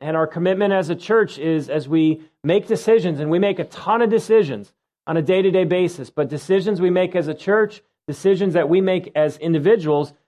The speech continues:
we would ask ourselves this question, and the question would simply be, what would be the most generous thing that I could possibly do right now with this person in this moment, in this situation?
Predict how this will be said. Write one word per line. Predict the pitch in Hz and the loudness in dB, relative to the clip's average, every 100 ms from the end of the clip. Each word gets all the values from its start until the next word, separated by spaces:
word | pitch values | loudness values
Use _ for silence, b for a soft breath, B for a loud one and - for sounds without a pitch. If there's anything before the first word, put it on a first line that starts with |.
| - | -2
we | 175 | 4
would | 190 | 4
ask | 175 247 - | 4 -2 0
ourselves | 214 208 202 180 | 0 2 2 2
this | 151 170 | -2 -6
question, | - 254 - 165 | 0 0 0 -2
and | 156 | -2
the | 156 | 0
question | 196 196 185 | -2 -2 -4
would | 180 | -4
simply | 196 180 180 | -4 -2 0
be, | 147 190 175 175 B - | 4 4 4 0 B 0
what | 220 | 2
would | 294 196 | 4 2
be | 214 226 | 2 0
the | 165 185 | 2 2
most | 190 220 - | 4 2 0
generous | 139 123 196 226 233 - | -8 -2 0 2 0 -2
thing | - 190 170 156 - _ - | -4 -2 0 -4 -10 _ 0
that | 165 | 0
I | 214 | 2
could | 214 185 | -2 -2
possibly | 214 220 214 175 185 | 0 0 0 2 2
do | 139 185 170 | 4 4 4
right | 139 165 220 180 | 4 4 2 0
now | 180 180 | -2 0
with | 170 151 151 | 0 0 0
this | 208 220 | 0 0
person | - 190 175 165 | 0 -2 -2 -4
in | 151 151 | -4 0
this | 196 196 | -2 -2
moment, | 185 175 175 147 | 0 0 0 -2
in | 151 | -2
this | 180 180 | -4 -2
situation? | 208 - 165 175 170 175 123 | -2 0 0 2 0 -4 -14